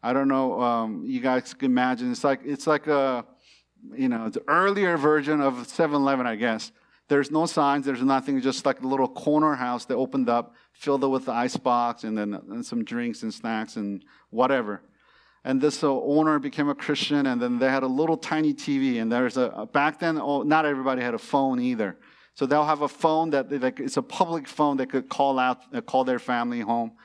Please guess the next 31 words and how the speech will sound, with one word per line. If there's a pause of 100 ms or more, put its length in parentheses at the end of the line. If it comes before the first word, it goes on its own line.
(600)
And
then
this
one
guy
was
just
showing
this,
uh,
video
of
Jesus
Christ,
that
the
good
news
of
the
gospel (460)
on
the,
on
the
little
monitor,
on
the
T
V.